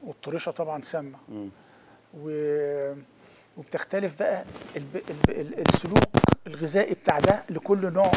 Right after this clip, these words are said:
Speaker 1: مختلف. يعني انا في المكافحه ممكن احط، احنا بن-، ساعات بنحط في المكافحه طعوم مسممه،
Speaker 2: مم.
Speaker 1: بنجيب بيض
Speaker 2: مم.
Speaker 1: وبالابره،
Speaker 2: تحقنه
Speaker 1: اه،
Speaker 2: بالمبيد.
Speaker 1: اسحب الزلال بتاع البيض واعمل له اي ماده اكيوت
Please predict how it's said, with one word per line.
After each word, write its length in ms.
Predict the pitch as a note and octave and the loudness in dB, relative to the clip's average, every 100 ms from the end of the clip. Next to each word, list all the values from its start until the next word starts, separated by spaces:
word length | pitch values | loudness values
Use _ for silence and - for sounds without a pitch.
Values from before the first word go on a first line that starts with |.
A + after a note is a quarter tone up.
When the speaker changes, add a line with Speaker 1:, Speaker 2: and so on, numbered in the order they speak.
| - | -2
Speaker 1:
مختلف. 420 | - - F3 D#3+ - - - - - | -10 0 0 0 0 2 6 4 4
يعني 120 | D3+ D3+ - | 2 2 4
انا 160 | - - - - - - | 6 4 2 -2 0 0
في 60 | D#3 | -4
المكافحه 540 | D#3 - F#3+ - - - - - - | -6 0 0 4 6 6 4 6 6
ممكن 280 | G3 - F3+ | 6 2 0
احط، 300 | - G3+ F#3+ | 2 2 2
احنا 160 | E3+ | -4
بن-، 180 | D#3+ E3+ - - | -8 -8 -12 -12
ساعات 260 | D#3+ F#3+ | -4 -4
بنحط 420 | F#3 E3+ G3+ - | -4 -8 -8 -8
في 100 | A3 | -8
المكافحه 600 | F#3 E3+ - G3+ - F#3+ - - - - - | -8 -6 -4 -6 -6 -10 -14 -14 -12 -12 -4
طعوم 400 | F#3+ F3+ A3+ A3+ | 0 4 2 0
مسممه، 380 | A3+ A#3 A3+ A3+ | -2 -2 0 0
Speaker 2:
مم. 80 | G3+ F#3 - A#2 G#2+ | 0 -6 -8 -8 -6
Speaker 1:
بنجيب 280 | F3 F3 G3+ D#3+ F#3+ | -6 -4 -4 0 4
بيض 180 | A3+ | 4
Speaker 2:
مم. 480 | A3 - - - A2 | 2 -6 -14 -12 -10
Speaker 1:
وبالابره، 560 | E3+ F3+ F3+ G#3 G3 A#3+ | -4 -4 0 0 0 -2
Speaker 2:
تحقنه 380 | B3+ - D3+ D3+ B2+ | 0 2 4 2 2
Speaker 1:
اه، 220 | E3+ E3+ D#3+ | 6 6 6
Speaker 2:
بالمبيد. 160 | - - | 2 0
Speaker 1:
اسحب 300 | G#3 - F#3+ E3+ | 0 0 -2 -2
الزلال 440 | D3 E3 F3+ G3+ F3+ | -4 0 2 2 0
بتاع 180 | F#3 E3 | 0 0
البيض 320 | D#3+ G3+ C4 B3 - - - | 0 2 2 0 -10 -12 -4
واعمل 380 | E3+ F#3 G3+ F#3 | -2 0 -2 -2
له 80 | - | 0
اي 240 | F#3+ F#3 | 2 2
ماده 460 | F3 F3+ E3 E3+ - | 2 2 2 0 0
اكيوت 220 | - F3+ | -4 -6